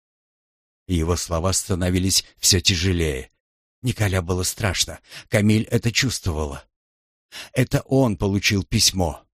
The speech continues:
с его фамилией, его именем, адресованное на набережную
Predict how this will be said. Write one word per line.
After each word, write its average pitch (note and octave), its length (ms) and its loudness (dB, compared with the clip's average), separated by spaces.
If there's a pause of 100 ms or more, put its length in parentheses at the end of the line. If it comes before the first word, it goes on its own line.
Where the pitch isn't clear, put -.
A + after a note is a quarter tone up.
с - 120 4
его B2 320 4
фамилией, A2+ 720 0 (140)
его C3 360 4
именем, A2 600 2 (160)
адресованное C3 1040 4
на A#2 180 2
набережную A2 800 2